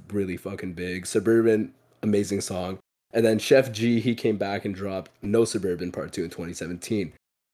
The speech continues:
And they were kind of the first ones really using U K kind of beats, right? 'Cause I'm not sure who produced it. It's either eight oh eight Mello or Axel Beats. They produced one of them. And that was kinda, like, where you kinda saw the U K influence come over.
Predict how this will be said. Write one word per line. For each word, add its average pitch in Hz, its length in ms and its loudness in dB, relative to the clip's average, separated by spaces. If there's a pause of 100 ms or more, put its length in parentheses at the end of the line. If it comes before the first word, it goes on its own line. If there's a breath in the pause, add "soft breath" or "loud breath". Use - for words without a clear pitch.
(120)
And 131 120 4
they 160 80 12
were 196 80 10
kind 190 200 8
of 156 100 8
the 123 80 6
first 131 400 4
ones 123 220 4
really 117 280 4
using 107 720 0 (300)
U 113 200 0
K 113 680 0
kind 107 220 -6
of 92 140 -8
beats, - 380 -8
right? 98 260 -8
'Cause 92 300 -4 (640)
I'm 123 80 -2
not 156 160 6
sure 170 140 6
who 151 120 6
produced 131 420 0
it. 165 180 0
It's - 100 -10
either 123 220 0
eight 123 160 2
oh 123 100 6
eight 113 100 2
Mello 113 280 0
or 104 80 -2
Axel 110 320 -8
Beats. 104 500 -8 (380)
They 117 220 4
produced 127 380 0
one 110 220 0
of 107 100 0
them. 95 300 -6 (240)
And 113 140 -2
that 117 80 4
was 127 140 4
kinda, 127 240 4
like, 107 180 2
where 107 140 0
you 110 80 2
kinda 117 240 0
saw 110 300 -2
the 104 100 -6
U 101 180 -4
K 107 200 -2
influence 98 460 -8
come 90 240 -8
over. 90 360 -8